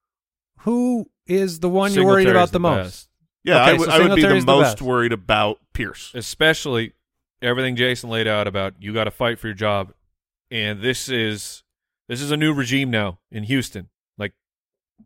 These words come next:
Speaker 2: the, it, doing what Pierce did last year, that would have earned you some favor with the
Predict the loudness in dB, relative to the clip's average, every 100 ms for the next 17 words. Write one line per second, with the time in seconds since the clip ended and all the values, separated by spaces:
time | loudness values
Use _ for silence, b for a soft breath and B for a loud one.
0 | _ -10 -6 -4 -6 -8 -14 -10 -2 -2
1 | 0 -4 -4 -4 -4 -2 -4 0 0 0
2 | -4 -6 -6 -8 _ _ 2 4 4 2
3 | -2 -2 -8 -10 -4 -2 0 -2 -6 -10
4 | -10 -10 -10